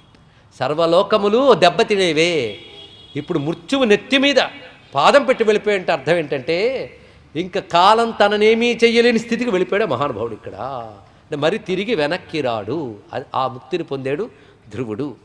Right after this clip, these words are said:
ఎటువంటి స్థితిని పొందాడయ్యా ధ్రువుడు? ఇంతవరకు చెప్పుకున్న ధ్రువుడి చరిత్ర ఏదైతుందో దానిని దేవలోకాల్లో ఉన్న దేవతలు,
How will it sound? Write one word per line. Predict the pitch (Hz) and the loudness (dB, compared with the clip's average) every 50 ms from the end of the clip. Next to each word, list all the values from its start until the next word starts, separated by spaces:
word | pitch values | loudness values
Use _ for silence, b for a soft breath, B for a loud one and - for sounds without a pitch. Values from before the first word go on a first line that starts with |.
| _ - | _ -8
ఎటువంటి | 131 131 170 151 147 131 | -6 -4 -4 -4 -4 -6
స్థితిని | - - - 135 139 156 | -10 -12 -12 -8 -6 -6
పొందాడయ్యా | 156 151 160 156 170 165 160 165 175 | -4 -4 -2 0 0 0 2 2 0
ధ్రువుడు? | 165 139 151 180 202 208 254 277 - - B B B B B B B B B B _ _ _ _ | 0 0 0 0 2 0 0 -2 -4 -12 B B B B B B B B B B _ _ _ _
ఇంతవరకు | 127 139 135 - _ - 135 127 131 147 151 202 | -12 -12 -12 -8 _ 0 0 0 0 -2 -2 -4
చెప్పుకున్న | 196 - 165 - - 139 160 151 135 | -6 -6 -8 -10 -8 -6 -4 -4 -4
ధ్రువుడి | 104 92 123 139 165 160 - - - 147 | -4 -6 -6 -4 -4 -6 -6 -2 -2 -2
చరిత్ర | 170 175 - - 202 175 | -2 -4 -6 -6 -4 -2
ఏదైతుందో | 147 147 139 131 131 127 - 120 110 104 113 120 139 175 202 214 139 95 - | -2 -2 -2 -4 -6 -6 -6 -10 -8 -6 -4 -2 -2 -2 -4 -6 -8 -4 0
దానిని | 135 139 143 180 220 220 196 160 139 131 147 185 214 214 B B B B B B B | 2 4 6 6 4 4 0 0 -2 -4 -4 -6 -8 -8 B B B B B B B
దేవలోకాల్లో | 127 101 131 143 170 208 202 226 220 220 226 220 220 220 226 214 214 214 208 208 202 | -8 -2 0 2 2 4 4 4 4 4 4 2 2 2 4 4 6 6 4 2 2
ఉన్న | 202 185 175 | 0 0 -2
దేవతలు, | 131 107 120 131 156 180 185 175 - 139 123 120 139 170 202 233 | 0 2 2 4 4 2 0 -2 -4 -4 -4 -4 -4 -4 -6 -8